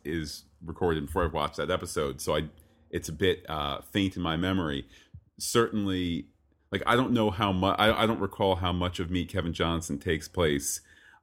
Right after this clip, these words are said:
uh, shortly after his rescue, but certainly most of that episode is him, you know, on the fr-, is, is the freighter story.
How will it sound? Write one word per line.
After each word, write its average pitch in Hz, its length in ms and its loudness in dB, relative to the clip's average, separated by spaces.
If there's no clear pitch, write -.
uh, 76 480 2
shortly 135 540 6
after 87 300 2
his 85 240 0
rescue, 73 560 0
but 92 120 -4
certainly 90 760 4
most 110 400 4
of 90 40 -4
that 87 160 4
episode 82 640 2
is 90 380 0
him, 90 280 4
you 87 120 0
know, 80 240 2
on 85 180 2
the 85 80 0
fr-, - 200 -6
is, 92 200 2
is 82 280 -2
the - 100 -6
freighter 113 440 4
story. 58 520 -2